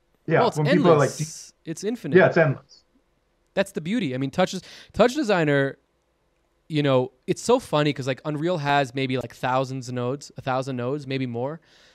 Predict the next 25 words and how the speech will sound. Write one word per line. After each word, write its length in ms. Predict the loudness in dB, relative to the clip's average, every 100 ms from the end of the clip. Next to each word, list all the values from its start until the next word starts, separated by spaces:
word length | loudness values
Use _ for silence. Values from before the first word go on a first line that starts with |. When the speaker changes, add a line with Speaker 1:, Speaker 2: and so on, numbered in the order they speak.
| _
Speaker 2:
Touch 140 | 0 0
Designer 300 | 2 2 4
has, 180 | 4 4
what, 100 | 0
like, 120 | -2
a 40 |
hundred 320 | -2 -2 -2 -2
nodes, 420 | 0 0 -4 -6
maybe, 260 | -4 0
like, 200 | 0 -2 -4
a 60 |
little 180 | -4 -4
bit 120 | -4
less 160 | -6 -6
than 80 | -8
a 20 |
hundred 220 | -6 -6
nodes. 260 | -6 -6 -10 _ -20 _ _ _ _ _ _ _ _
You 180 | -2 0
can 160 | 2 0
still 460 | -2 2 4 4 4
Speaker 1:
Yeah. 80 | 0 -2 _
Speaker 2:
I, 100 | 0 4
I've 160 | 6
never 600 | 6 4 4 4 2 0